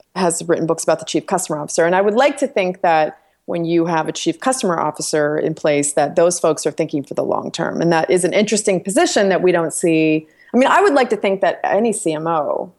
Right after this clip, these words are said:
I mean, to me, the C M O is there to be the voice of the customer for the long term.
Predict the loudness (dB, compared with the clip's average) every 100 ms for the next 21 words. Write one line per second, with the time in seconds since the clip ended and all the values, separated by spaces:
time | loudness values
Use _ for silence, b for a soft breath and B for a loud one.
0 | -4 -2 -2 -4 -6 -4 0 2 2 2
1 | 2 2 2 0 2 2 2 2 2 2
2 | 0 2 4 4 4 0 -2 -2 0 0
3 | 0 0 2 0 0 0 -4 -4 -4 -2
4 | -2 -2 -4 -8 _ -2 2 2 2 0
5 | 0 0 0 -4